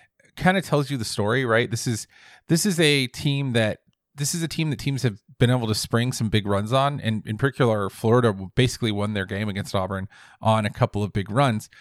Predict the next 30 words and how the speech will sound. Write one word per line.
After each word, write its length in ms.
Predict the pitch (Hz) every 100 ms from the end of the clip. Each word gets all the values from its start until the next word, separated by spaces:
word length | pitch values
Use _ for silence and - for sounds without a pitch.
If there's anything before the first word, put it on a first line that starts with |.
| - _ _
but 160 | 127 147
simultaneously 840 | - 156 135 - 190 190 156 139 127
has 180 | 127
been 220 | - 117 117
one 140 | 113
that's 160 | 107 -
been 240 | 117 110
really 260 | 127 135 123
good 260 | 110 113
down 280 | 95 110 107
in 100 | 101
and 140 | 95 95
down 240 | 90 92
out. 280 | 98 - _ _ _ _ _ _ -
The 100 | 123
problem, 520 | - 190 226 175 131
of 80 | 113
course, 260 | 127 117 117
is 120 | 104
that 180 | 110 -
U 140 | 151
G 160 | 139 127
A's 100 | 113
offense 340 | 120 131 107
is 140 | 110
not 160 | 110 101
very 160 | 110 101
well 200 | 98 -
equipped 600 | - - 156 - - -
to, 520 | - 117 104 101